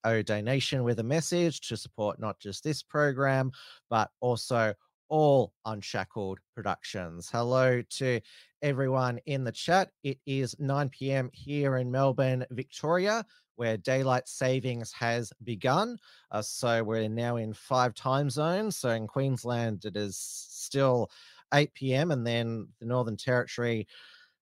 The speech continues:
doesn't have daylight savings. South Australia does, and Western Australia doesn't. So they're three hours behind us. Also on the weekend, Collingwood won the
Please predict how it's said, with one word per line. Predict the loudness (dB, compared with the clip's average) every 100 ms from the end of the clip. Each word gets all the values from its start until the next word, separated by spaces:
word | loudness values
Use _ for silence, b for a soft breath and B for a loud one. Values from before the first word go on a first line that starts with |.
| _ _ _
doesn't | 2 4 4
have | 2 4
daylight | 2 2 0
savings. | 0 0 0 -4
South | -4 -4
Australia | -6 -6 -4 -2
does, | -2 0 2 2 -2 -6
and | -6
Western | -4 -6 -8
Australia | -8 -4 -4 -4
doesn't. | 0 0 2 -2 -2
So | -6
they're | -4 -6
three | -4 -2 2
hours | 2 2 0
behind | -4 -4 -2 0 0 2
us. | 2 0 -6 -10 _ _ _ _ _ _ _ _ _ B B B B B B
Also | 2 2 4 6 6 4 0
on | 0
the | 0 2
weekend, | 0 -2 -6 -4 -4 -8 -12 _ _
Collingwood | -12 -2 0 0 0 0 0 -2 -10 -10
won | -2 0 2 0 -6 -10
the | -10